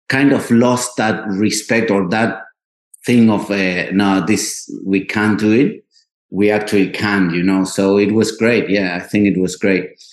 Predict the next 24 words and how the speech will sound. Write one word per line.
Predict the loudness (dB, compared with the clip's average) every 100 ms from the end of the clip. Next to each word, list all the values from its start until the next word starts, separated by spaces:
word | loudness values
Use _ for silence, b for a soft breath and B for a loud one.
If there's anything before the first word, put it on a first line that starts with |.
| b b b -2
Unfortunately, | -2 2 0 2 4 4 4 4 2 0 0
one | 2 4
week | 4 0 0
later, | 2 2 2 -2 -6 B _ -8
we | -2 -2
hit | 0 0 2
the, | 0 0 -2 -2 -10 -6 0
<laughs> |
we | 0
hit | 2 0 2
the | 2
wall, | 4 4 2 0
but | -2 0
<laughs> | 0 0 -2 -12 -14 -2 2 2 0 -2 -4 -10 -12 _ -12
against | -8 0 0 0
a | -2
great | 0 0 2
Munster | 2 2 -2 -6
team, | 0 2 2 2
you | 0 0
know, | 0 0
it's, | -2 -4 -12 -6
but | -4 0
it, | 0 -2